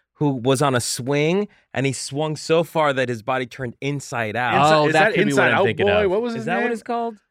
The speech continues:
Speaker 2: What was, what was that on Pee-wee's Playhouse? Was, is, rest in peace,
Speaker 1: Um,
Speaker 2: Paul Reubens.
Speaker 1: It's part of, like, some Saturday morning programming, I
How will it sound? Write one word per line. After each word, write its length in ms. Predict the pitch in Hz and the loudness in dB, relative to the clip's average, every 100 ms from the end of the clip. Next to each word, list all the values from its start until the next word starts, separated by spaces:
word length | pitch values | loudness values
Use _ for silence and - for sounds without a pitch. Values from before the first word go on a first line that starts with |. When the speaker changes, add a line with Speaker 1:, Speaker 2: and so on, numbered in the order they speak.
| _ | _
Speaker 2:
What 120 | 247 | -2
was, 200 | 285 226 | 0 0
what 360 | - 147 - - | -2 -4 -4 -4
was 200 | - 143 | -4 -2
that 100 | 254 | 0
on 160 | 370 269 | 0 0
Pee-wee's 380 | - 202 202 | -2 0 -2
Playhouse? 720 | - - 110 185 226 240 - - | -2 -2 0 2 0 -2 -6 -8
Was, 220 | 117 110 | -6 -6
is, 220 | 104 113 - | -4 -4 -2
rest 280 | 175 190 190 | -2 0 0
in 160 | 185 | 0
peace, 160 | 180 170 | 0 -2
Speaker 1:
Um, 100 | 156 | -2
Speaker 2:
Paul 160 | 107 | -2
Reubens. 380 | 104 95 98 104 | 0 -2 -6 -10
Speaker 1:
It's 100 | - | -16
part 200 | - 233 | -2 2
of, 80 | 220 | 4
like, 160 | 190 147 | 2 0
some 260 | - 156 | -4 -6
Saturday 480 | 143 147 143 135 127 | -4 -2 0 0 0
morning 400 | 117 117 113 107 | 0 -2 -2 -4
programming, 680 | - 107 95 87 78 67 | -6 -8 -6 -8 -10 -16
I 100 | 62 | -20